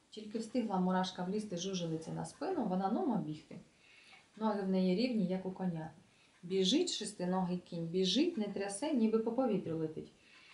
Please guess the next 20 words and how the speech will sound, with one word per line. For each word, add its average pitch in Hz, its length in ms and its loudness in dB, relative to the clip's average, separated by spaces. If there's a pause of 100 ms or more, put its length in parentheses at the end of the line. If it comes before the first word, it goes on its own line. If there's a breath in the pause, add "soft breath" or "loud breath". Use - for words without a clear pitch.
(180 loud breath)
Ураз 254 280 4
домчалися 220 500 0
до 175 160 -2
картопляного 196 720 0
поля. 156 240 -6 (800 soft breath)
«А 196 100 -8
тепер 302 260 4
злізай», 247 400 4
каже 165 220 -2
жужелиця, 165 500 -6
«не 226 140 4
з 262 40 2
моїми 226 360 4
ногами 240 440 2
картопляними 233 640 0
грядками 165 480 -4
стрибати. 165 520 -12 (540 soft breath)
Іншого 220 420 0
коня 156 380 -4
бери». 156 240 -2